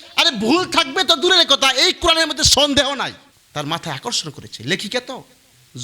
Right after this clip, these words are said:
যত পড়ে সে লেখছে, "আমি যত পড়ি তত খালি আকৃষ্ট হই, এতদিন ঘৃণা করতাম, এখন খালি আকৃষ্ট হই, আকৃষ্ট হই।" অবশেষে আমি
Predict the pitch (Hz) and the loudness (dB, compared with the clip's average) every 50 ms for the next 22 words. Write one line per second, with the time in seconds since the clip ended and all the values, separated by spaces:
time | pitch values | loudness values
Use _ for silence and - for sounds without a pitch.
0 | 123 143 165 175 - - - 185 170 - - - 202 208 170 131 120 98 - - | -4 -2 -2 -4 -4 -2 0 0 0 -2 -2 -2 0 0 0 0 -4 -6 -10 -14
1 | - - - 160 165 165 190 208 208 - - 180 165 143 175 - - - - - | -12 -10 -8 -6 -4 -2 0 0 -2 -2 -4 -2 -2 -2 -2 -6 -10 -18 -20 -20
2 | - - - 156 185 175 135 - - 196 214 214 - 240 233 226 233 - 185 185 | -8 -6 -2 -2 0 0 0 0 0 0 0 0 0 0 0 0 0 0 0 0
3 | 190 214 226 202 - - - 190 202 - - 233 220 - 214 208 196 190 175 - | 2 0 -4 -6 -12 -14 -8 -8 -8 -4 -4 -6 -2 -2 -2 0 2 0 0 0
4 | - - - - 202 226 - - - - 165 127 117 98 82 - - - - _ | -2 -4 -10 -14 -10 -8 -8 -8 -2 -2 -2 -2 -2 -6 -10 -14 -20 -20 -20 _
5 | _ _ _ _ 202 226 220 - 269 254 285 277 254 170 123 180 254 277 277 262 | _ _ _ _ -2 0 0 0 0 0 0 0 0 -2 0 2 4 4 2 2
6 | - 247 247 - - 285 302 349 - - - - - - - - - 240 - 294 | 0 -2 -4 -2 -2 -2 -2 -2 -4 -10 -18 -20 -20 -20 -4 -4 -2 0 0 -2
7 | 294 - - 262 277 277 262 233 220 - - 269 302 285 - - - 196 160 156 | -2 -2 -2 -2 2 2 2 0 0 -4 -4 -4 -2 -2 -2 -2 -2 -2 -2 -2
8 | 156 - - 208 - - - 240 240 - - 185 160 147 127 - - - - - | -4 -4 -6 -8 -8 -8 -8 -8 -8 -6 -6 -4 -4 -4 -4 -6 -10 -18 -20 -20
9 | - - _ _ _ - 196 254 294 349 359 330 330 320 294 - 262 262 233 214 | -20 -20 _ _ _ -2 0 0 2 2 2 2 2 2 2 2 0 0 0 0
10 | 208 202 226 | -2 -6 -8